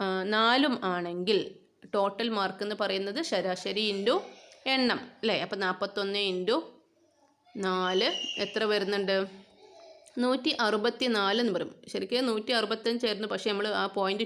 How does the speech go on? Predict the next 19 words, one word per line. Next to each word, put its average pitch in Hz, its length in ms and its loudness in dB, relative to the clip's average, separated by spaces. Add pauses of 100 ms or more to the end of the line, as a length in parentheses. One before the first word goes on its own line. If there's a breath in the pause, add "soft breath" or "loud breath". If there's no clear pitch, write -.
ടു 202 120 0
അങ്ങോട്ട് 208 260 0
ഒഴിവാക്കിയതുകൊണ്ടാണ് 185 960 -2
നൂറ്റി 202 260 -8
അറുപത്തിനാല് 202 520 -2
ആയത് 180 160 -2
കേട്ടോ. 190 180 0 (640 loud breath)
അപ്പോൾ 247 160 -8
ഇപ്പോൾ 262 180 -2
നൂറ്റി 254 200 0
അറുപത്തിനാല് 240 480 0
എന്ന് 240 140 2
എടുത്തിട്ട് 196 260 -2
നമുക്ക് 190 280 -2
ചെയ്യാം. 180 280 -4 (300)
അപ്പോൾ 262 180 -2
നൂറ്റി 254 260 -4 (140)
അറുപത്തിനാല്, 196 840 -2
അല്ലേ? 220 180 2